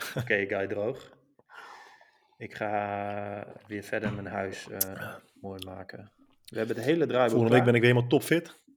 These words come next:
Speaker 1: Ja, ik
Speaker 2: Volgende week ben
Speaker 1: ook.
Speaker 2: ik weer topfit, scherp,
Speaker 1: Ja.
Speaker 2: energiek,
Speaker 1: Mensen,
Speaker 2: enthousiast.
Speaker 1: stel, stel je vraag via P N A U punt N L, doe een donatie. Eh, en stel dan ook je vraag.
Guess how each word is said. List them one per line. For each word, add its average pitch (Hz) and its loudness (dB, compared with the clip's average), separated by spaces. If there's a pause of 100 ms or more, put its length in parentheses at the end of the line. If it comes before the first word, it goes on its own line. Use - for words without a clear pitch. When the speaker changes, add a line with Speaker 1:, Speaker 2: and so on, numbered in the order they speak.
(500)
Speaker 1:
Ja, 113 0
ik - 0
Speaker 2:
Volgende 120 0
week 117 2
ben 123 2
Speaker 1:
ook. 120 0
Speaker 2:
ik 120 2
weer - -18
topfit, 160 0 (320)
scherp, - 2 (1040)
Speaker 1:
Ja. 110 -4
Speaker 2:
energiek, 127 2 (300)
Speaker 1:
Mensen, 160 0
Speaker 2:
enthousiast. 117 4
Speaker 1:
stel, - -10
stel 151 -2
je 131 0
vraag 160 -2
via 120 -4
P - -10
N 117 -2
A 131 0
U 156 0
punt 156 -12
N 147 -4
L, 151 -6
doe 135 -2
een 147 -4
donatie. 135 -6 (720)
Eh, 113 -4
en 113 -12
stel 123 -2
dan 113 -8
ook 110 -10
je - -16
vraag. 123 -6